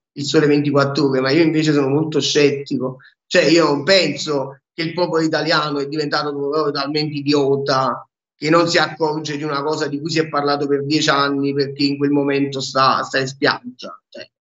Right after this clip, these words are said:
siamo, siamo, ci considerano proprio veramente, <laughs> insomma, ci considerano praticamente dei, dei, dei,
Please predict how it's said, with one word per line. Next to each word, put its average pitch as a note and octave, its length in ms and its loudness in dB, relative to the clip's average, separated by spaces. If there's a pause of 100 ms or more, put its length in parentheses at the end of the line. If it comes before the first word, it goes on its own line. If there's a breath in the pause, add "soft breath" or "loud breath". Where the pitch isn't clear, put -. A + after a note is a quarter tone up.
(200)
siamo, C3+ 460 -2
siamo, C#3+ 640 -2
ci - 160 -6
considerano F3 640 2
proprio A3 240 2
veramente, F3+ 720 0
<laughs> - 20 -10
insomma, - 520 -6 (400 soft breath)
ci F3+ 180 -8
considerano E3+ 680 2
praticamente E3 640 0
dei, C#3 200 -6
dei, B2 380 -6
dei, A#2+ 340 -4